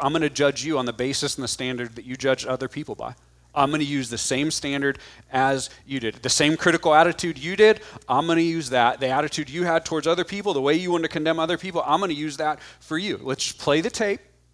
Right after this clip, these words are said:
The evidence will be before us, and, and let, let's see what you said." Francis Schaeffer says, "Who, who's going to escape judgment if this is the case?" And the answer is no person in good conscience could say, "I do really good with that test."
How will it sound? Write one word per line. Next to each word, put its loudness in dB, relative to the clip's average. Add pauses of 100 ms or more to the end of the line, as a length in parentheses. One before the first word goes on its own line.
(920)
The -4
evidence -4
will -6
be -6
before -4
us, -8 (720)
and, -4
and -6
let, -2 (200)
let's -10
see -8
what -10
you -16
said." -14 (1800)
Francis -4
Schaeffer -4
says, -8
"Who, -8
who's -8
going -6
to -6
escape -8
judgment -6
if -20
this -10
is -14
the -20
case?" -8
And -8
the -2
answer -6
is -8
no -6
person -10
in -12
good -14
conscience -8
could -12
say, 0 (460)
"I -2
do 0
really 0
good 0
with -6
that -2
test." -6